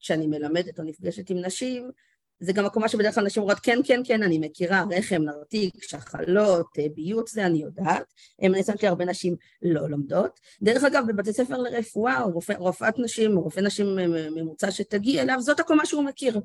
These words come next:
הוא מכיר אותה יותר לעומק מילדה בכיתה ו', אבל זאת הקומה שעוסקת במה המערכת הפיזיולוגית שמניעה את התהליך המחזורי. אה, והקומה הזאת היא מאוד חשובה, כי ידע וידע מדויק זה הבסיס להכל,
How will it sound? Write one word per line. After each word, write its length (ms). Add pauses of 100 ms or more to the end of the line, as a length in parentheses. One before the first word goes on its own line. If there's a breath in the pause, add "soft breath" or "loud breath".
(120)
הוא 100
מכיר 140
אותה 140
יותר 220
לעומק 420
מילדה 540
בכיתה 380 (100)
ו', 60 (720 soft breath)
אבל 140
זאת 220
הקומה 280
שעוסקת 460
במה 300 (100)
המערכת 440
הפיזיולוגית 840 (340)
שמניעה 800
את 220
התהליך 800
המחזורי. 680 (840)
אה, 260 (120)
והקומה 320
הזאת 180
היא 120
מאוד 140
חשובה, 460 (200)
כי 100
ידע 440
וידע 340
מדויק 460
זה 100
הבסיס 440
להכל, 400